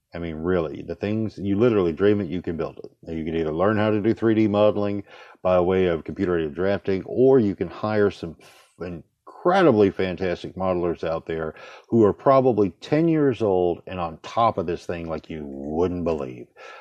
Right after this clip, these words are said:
Uh, but today, one of those modelers I'm talking about, which I not, I'm, he does design work, but I haven't personally reached out to him just yet. Main thing I have done, however,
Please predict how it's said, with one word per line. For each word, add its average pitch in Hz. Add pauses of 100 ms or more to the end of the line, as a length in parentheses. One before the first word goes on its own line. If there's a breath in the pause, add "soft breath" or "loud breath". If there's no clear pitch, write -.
(120 loud breath)
Uh, 85
but 92
today, 135
one 110
of 104
those 104
modelers 104
I'm 87
talking 120
about, 87
which 87
I 92 (120)
not, 120
I'm, 110
he 113
does 175
design 151
work, 160 (920 soft breath)
but 95
I 101
haven't 123
personally 127
reached 110
out 110
to 107
him 92
just 90
yet. 92
Main 156
thing 113
I 87
have 190
done, 87
however, 76